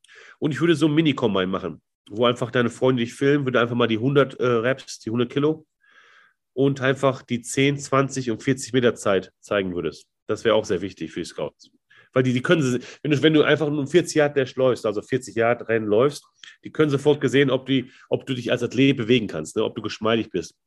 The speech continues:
Einfach mal ein paar Combine-Drills machen und die, die, die, die können also dann einen sehr guten Eindruck bekommen, ob du ein Athlet bist.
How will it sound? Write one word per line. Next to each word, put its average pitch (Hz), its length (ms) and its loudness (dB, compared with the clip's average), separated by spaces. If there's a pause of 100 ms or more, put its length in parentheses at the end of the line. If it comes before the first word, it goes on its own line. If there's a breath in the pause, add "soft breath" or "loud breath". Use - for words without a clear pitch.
(320 soft breath)
Einfach 143 280 -2
mal 135 480 4 (640 soft breath)
ein 131 120 -10
paar 131 160 -6
Combine-Drills 110 680 2
machen 156 400 -2 (320)
und 135 200 2
die, 131 180 -2
die, 123 200 -4
die, 120 220 -6
die 120 260 -10
können 156 180 2
also 131 280 2
dann 131 360 -2
einen 127 260 -8
sehr 143 140 4
guten 143 180 0
Eindruck 151 260 0
bekommen, 120 240 -2
ob 120 140 -8
du 131 120 -2
ein 110 80 2
Athlet 104 260 -2
bist. - 300 -14